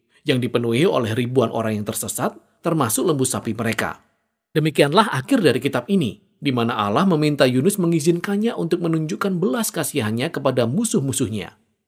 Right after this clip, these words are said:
Dan apa jawaban Yunus? Jawabannya tidak tertulis dalam kisah ini karena bukan itu intinya. Intinya adalah kitab ini sedang berusaha mencobai kita,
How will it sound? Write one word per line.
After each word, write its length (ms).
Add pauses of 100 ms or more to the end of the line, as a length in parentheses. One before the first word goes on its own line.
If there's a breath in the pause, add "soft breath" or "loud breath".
(280)
Dan 160
apa 320
jawaban 440
Yunus? 480 (600 soft breath)
Jawabannya 560
tidak 240
tertulis 400
dalam 240
kisah 320
ini 240
karena 320
bukan 320
itu 160
intinya. 560 (640)
Intinya 480
adalah 480
kitab 320
ini 160
sedang 320
berusaha 400
mencobai 480
kita, 480